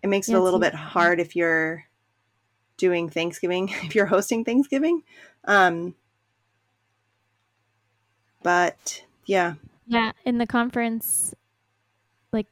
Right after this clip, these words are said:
Speaker 2: the post-conference survey that they asked, they actually wanted to know if we wanted to keep it at this weekend. Like, did we like this weekend in October, or did we want to move it back to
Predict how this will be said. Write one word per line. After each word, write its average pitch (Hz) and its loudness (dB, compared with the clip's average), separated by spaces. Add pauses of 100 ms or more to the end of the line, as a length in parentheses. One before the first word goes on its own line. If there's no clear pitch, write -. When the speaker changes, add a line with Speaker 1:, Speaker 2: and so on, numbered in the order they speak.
(120)
Speaker 2:
the 220 2
post-conference 220 0
survey 202 0
that 196 -6
they 190 -2
asked, 185 -8
they 220 0
actually 208 -2
wanted 196 -2
to 196 -8
know 180 -4 (520)
if - -6
we 226 2
wanted 208 0
to 202 -4
keep - -6
it 190 -2
at 185 -6
this 196 -4
weekend. 190 -10 (1000)
Like, 208 -2
did 202 0
we 208 4
like 220 2
this 233 -2
weekend 226 -6
in 208 -10
October, 196 -2
or 196 -4
did 196 -4
we 202 0
want 196 0
to 190 -2
move 190 -2
it - -8
back 190 -10
to 214 -8